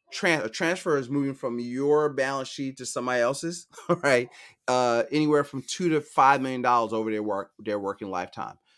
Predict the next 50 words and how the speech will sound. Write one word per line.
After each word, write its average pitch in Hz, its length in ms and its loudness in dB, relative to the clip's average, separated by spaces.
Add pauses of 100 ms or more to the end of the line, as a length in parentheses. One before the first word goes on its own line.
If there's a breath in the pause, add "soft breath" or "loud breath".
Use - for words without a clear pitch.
(120)
So 120 160 -2
I 117 200 2
work 180 320 0
to 135 100 -12
get 120 440 -4
that 120 260 2
money 92 260 -6
back. 73 320 -8
So 107 380 -2
if 120 140 -6
you 143 120 -4
wanna 160 180 -2
create 143 280 -4
maximum 120 480 -6
wealth, 120 340 0
you 123 120 -4
have 147 120 -8
to 147 80 -20
create 120 380 -4
maximum 104 440 -6
efficiency. 104 580 -8
So 107 160 -4
what 120 220 4
we're 123 120 2
doing 117 680 0 (360 soft breath)
is 117 260 2
I'm 123 120 -4
trying 139 360 -2
to 127 140 0
identify 113 920 -2
money 113 300 0
you're 113 200 0
losing 113 640 -4
unknowingly, 113 560 -2
unnecessarily. 107 800 -4
So 110 140 -6
the 98 80 -8
first 127 380 -2
is 113 120 -4
really 160 180 2
six - 300 -6
areas, 95 320 -2
right? 101 220 -2 (380 soft breath)
One 131 220 0
is 139 100 -4
how 123 140 2
people 131 180 -2
manage 113 280 -2
cash 123 240 0
flow. 143 300 -2